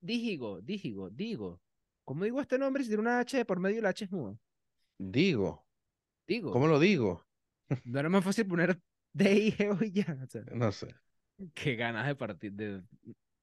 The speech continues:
Speaker 1: Busca ahí Martín Digo, ¿qué, qué, qué nacionalidad tiene?
Speaker 2: Eh, cubano.
Speaker 1: Ah, es cubano. Ok.
Speaker 2: Cubano.
Speaker 1: Ok. Ah, bueno, sí, claro, evidentemente, claro, lo que voy a leer. Un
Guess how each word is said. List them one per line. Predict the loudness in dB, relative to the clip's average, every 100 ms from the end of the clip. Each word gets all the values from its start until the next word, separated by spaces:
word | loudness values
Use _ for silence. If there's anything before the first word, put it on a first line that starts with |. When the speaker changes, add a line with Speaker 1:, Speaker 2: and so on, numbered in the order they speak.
| _
Speaker 1:
Busca | 2 2 6
ahí | 6
Martín | 6 4 4 -2 -2
Digo, | 0 0 0
¿qué, | -2 -4
qué, | -2 -2 0 -2 0 0 0 -2
qué | -4
nacionalidad | -6 -6 -4 -4 -4
tiene? | -6 -8 -12 _ _ _ _ _ -4
Speaker 2:
Eh, | 0 4 2 2
cubano. | 4 6 6 2 _ _ _ _ _ _ _ _
Speaker 1:
Ah, | 0
es | 0
cubano. | 2 4 4 2 -4 -6
Ok. | -4 0
Speaker 2:
Cubano. | 6 6 6 2 -8 _ _ _ _ _ -8
Speaker 1:
Ok. | -4 0 -2 -2 0
Ah, | 4 6
bueno, | 6 6
sí, | 0 -4
claro, | -4 -4 -4
evidentemente, | -8 -8 -8 -8 -8 -6
claro, | -4 -4
lo | -4
que | -4
voy | 2
a |
leer. | 4 4 0 -20 _ _ _ _
Un | 2 4